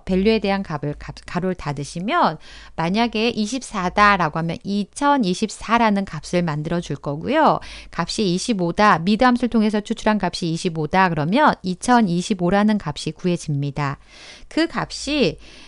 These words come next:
가-, 수업 시작일의 연도와 같지 않다.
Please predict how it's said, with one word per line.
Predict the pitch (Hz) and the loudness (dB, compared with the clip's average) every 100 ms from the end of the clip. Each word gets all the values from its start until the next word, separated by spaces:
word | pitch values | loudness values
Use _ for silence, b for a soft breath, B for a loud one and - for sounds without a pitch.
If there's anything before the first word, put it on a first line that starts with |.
| B | B
가-, | - 196 196 | -2 0 0
수업 | - 349 349 | 0 2 2
시작일의 | - 311 320 302 277 269 | 2 2 2 2 2 4
연도와 | 160 185 220 247 254 | 4 2 2 4 4
같지 | - 185 - 196 | 2 -8 -4 -2
않다. | 143 151 - 151 139 | 0 -2 -2 -2 -2